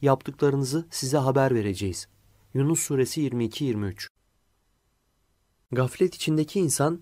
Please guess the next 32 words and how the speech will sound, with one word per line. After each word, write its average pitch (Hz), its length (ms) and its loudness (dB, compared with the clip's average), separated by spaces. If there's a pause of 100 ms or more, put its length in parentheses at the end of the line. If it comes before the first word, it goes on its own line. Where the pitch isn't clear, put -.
kendisine 139 440 0
Allah'tan 147 520 2
başka 160 260 0
yardım 156 360 4
edecek 151 380 2
bir 156 100 2
güç 143 280 -2
olmadığını 143 580 2 (200)
yalnızca 170 460 2
kendini 143 520 0
çok 185 240 0
çaresiz 147 540 -2
hissettiği 147 460 0
zaman 151 320 2
fark 131 300 -2
edebilmektedir. 104 760 -2 (520)
Ancak 143 340 4
sıkıntının 156 480 0
sona 156 260 2
ermesinden 147 520 2
sonra 123 360 0 (320)
yine 165 180 4
Allah'ı 139 340 4
unutup 165 380 2 (220)
eski 135 320 0
gafletine 139 580 0
dalar. 95 340 0 (440)
Bu 160 140 2
durum 165 220 2
Kur'an'da 139 480 2
şöyle 147 360 2
belirtilmiştir. 107 680 0